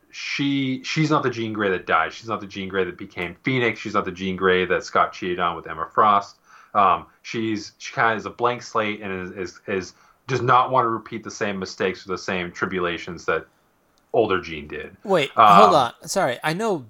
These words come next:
Speaker 2: this is going back a little bit here, but you said these are from a different universe?
Speaker 1: Yes.
Speaker 2: So that Iceman is g-, okay. All right, we're getting
Speaker 1: Here, so, and that's why I feel like they're, they're, 'cause obviously, th-,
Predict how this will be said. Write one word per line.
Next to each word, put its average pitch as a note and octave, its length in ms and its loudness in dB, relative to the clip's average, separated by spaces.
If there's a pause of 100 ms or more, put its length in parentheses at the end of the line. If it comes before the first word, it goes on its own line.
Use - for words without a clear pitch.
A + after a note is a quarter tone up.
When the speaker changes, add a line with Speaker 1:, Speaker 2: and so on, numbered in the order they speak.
(140)
Speaker 2:
this C#3 280 -8
is B2+ 80 -10
going C3 300 -2
back C3 320 -2
a C3+ 40 -10
little B2 200 -8
bit A#2+ 160 -8
here, A#2+ 180 -8
but A#2+ 120 -8
you F3 100 -8
said F#3+ 160 -4
these D3+ 160 -4
are C3+ 100 -2
from C#3+ 180 -8
a A#2+ 40 -6
different C#3 440 -6
universe? D#3+ 680 -4 (760)
Speaker 1:
Yes. - 540 -12 (1200)
Speaker 2:
So - 200 0
that D#3 320 4
Iceman G3+ 560 -2
is G3 200 -10 (300)
g-, - 160 -14
okay. A#2+ 640 -6 (240)
All C#3 160 2
right, A#2+ 260 0 (120)
we're C#3 160 -4
getting D#3 200 4
Speaker 1:
Here, F#3 200 8
so, F3+ 260 2
and D#3+ 160 0
that's D#3+ 220 2
why D3+ 220 0
I C3 60 0
feel C3 300 -2
like B2+ 300 2
they're, A2 420 4 (360)
they're, G#2+ 500 4 (220)
'cause D3 160 2
obviously, D3 560 6
th-, C3+ 200 -16